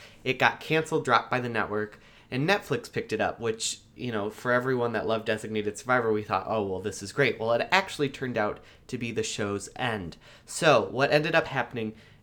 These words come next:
is it's a lot harder to, uh, work out contracts for Netflix rather than T V. So a lot of the actors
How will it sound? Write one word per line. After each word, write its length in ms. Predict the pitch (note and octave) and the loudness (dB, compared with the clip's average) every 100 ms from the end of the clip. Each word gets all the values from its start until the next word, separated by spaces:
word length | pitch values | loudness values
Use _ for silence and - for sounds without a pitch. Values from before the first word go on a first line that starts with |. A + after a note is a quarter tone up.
| - | -4
is 340 | B2 A#2+ A2+ | -2 -2 -2
it's 160 | B2+ - | -4 2
a 60 | |
lot 220 | D#3 E3+ | 4 4
harder 340 | - C#3 C#3 C#3 | 2 2 4 4
to, 420 | C#3 B2 A#2 - - | 0 -4 -4 -8 -4
uh, 260 | A2+ G#2+ - - | 0 0 -2 -8
work 220 | A#2 B2 | -4 0
out 160 | A2+ A2 | 0 0
contracts 640 | - A2 G#2+ A2 G#2 - | 0 -2 0 0 -2 -4
for 280 | - G#2+ G#2 | -4 -2 0
Netflix 540 | G2+ A2 - A#2 - | -2 -4 -2 -4 -2
rather 240 | A2+ G#2 G#2 | -4 -2 -2
than 200 | F#2+ G2 | -4 -6
T 180 | - | -8
V. 320 | G2+ A2 C3 C#3 - - - - - | -6 -6 -6 -10 -20 -20 -20 -20 -18
So 340 | C#3+ - C3+ C3 | -8 0 2 2
a 120 | B2+ | 4
lot 180 | C#3 F3 | 6 6
of 80 | |
the 220 | E3 D3 - - _ - | 4 2 2 -10 _ 0
actors 800 | C3+ D#3 - C#3 B2 A#2+ A2 | 4 4 2 0 0 -2 -4